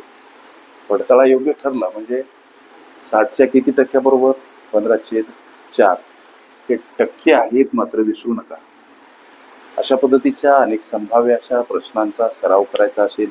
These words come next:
तुम्ही जर कुठली स्पर्धा परीक्षा देत असाल, चॅनल अवश्य सबस्क्राईब करा, बेल आयकॉनची घंटी दाबा, जेणेकरून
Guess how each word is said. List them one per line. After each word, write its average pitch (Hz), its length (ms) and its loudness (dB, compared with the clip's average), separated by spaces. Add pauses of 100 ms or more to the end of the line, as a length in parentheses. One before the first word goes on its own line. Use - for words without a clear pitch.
तुम्ही 104 180 -6
जर 110 100 2
कुठली 117 400 -4
स्पर्धा 90 460 0
परीक्षा 110 440 -4
देत 113 200 -6
असाल, 107 340 -4 (140)
चॅनल 101 280 2
अवश्य 104 400 -2
सबस्क्राईब 120 460 -4 (120)
करा, 113 180 -2 (840)
बेल 120 160 2
आयकॉनची 104 480 0
घंटी 98 300 -6
दाबा, 113 320 0
जेणेकरून 104 560 -6